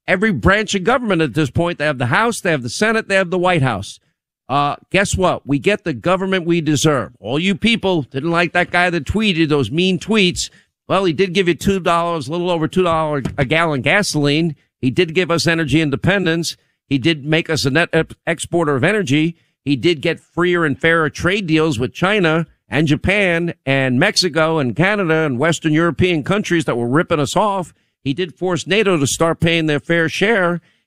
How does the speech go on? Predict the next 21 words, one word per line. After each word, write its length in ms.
He 100
got 220
us 140
out 160
of 80
these 200
endless 400
wars 340
that 120
we 100
got 200
in. 180
He 80
defeated 640
the 80
ca-, 280
the 220
caliphate, 680
took 240
out 160
Soleimani, 880